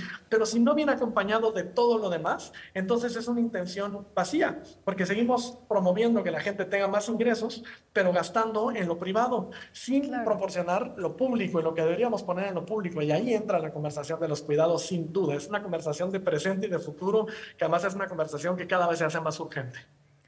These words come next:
Speaker 2: Pues voy a sumar hashtag plan T a reforma tributaria, porque, digo,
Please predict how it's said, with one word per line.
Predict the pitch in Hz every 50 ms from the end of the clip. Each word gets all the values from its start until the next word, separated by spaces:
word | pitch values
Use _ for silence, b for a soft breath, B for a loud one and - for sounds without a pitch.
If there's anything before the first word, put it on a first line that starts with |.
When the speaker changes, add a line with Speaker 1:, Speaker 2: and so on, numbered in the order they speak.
| _ _ _ -
Speaker 2:
Pues | 226 240 226 240 208
voy | 233 254 269
a | 277 277
sumar | 277 240 247 247 240 240 240
hashtag | - - 262 247 254 - 247 247 196 - -
plan | - 233 233 233 240 233 240 - -
T | 220 226 269 311 - - -
a | - 214 208 185 208
reforma | - 214 220 208 233 233 247 240
tributaria, | - 233 233 202 202 190 233 220 214 233 269 339 339 B B B B B B B B
porque, | - 277 262 277 262 262 254 254 - - - 285
digo, | 240 294 294